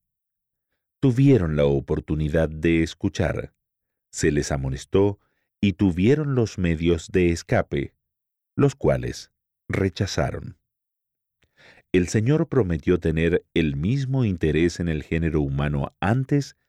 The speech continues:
de su segunda venida. A José Smith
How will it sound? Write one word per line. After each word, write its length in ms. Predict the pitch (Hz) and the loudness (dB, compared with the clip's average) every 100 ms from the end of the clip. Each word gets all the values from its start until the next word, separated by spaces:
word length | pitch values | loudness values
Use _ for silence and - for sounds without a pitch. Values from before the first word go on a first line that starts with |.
| _ | _
de 160 | - 87 | -2 -2
su 160 | - 71 | -2 -4
segunda 520 | 73 67 69 71 78 | -4 -2 -2 -2 -2
venida. 540 | 90 92 65 - - _ _ _ _ _ _ _ _ _ _ _ - | 0 0 -2 -4 -10 _ _ _ _ _ _ _ _ _ _ _ -6
A 100 | 90 | -4
José 500 | - 78 - 85 69 | -2 -2 0 0 0
Smith 440 | - 82 85 78 | -4 -2 -2 -2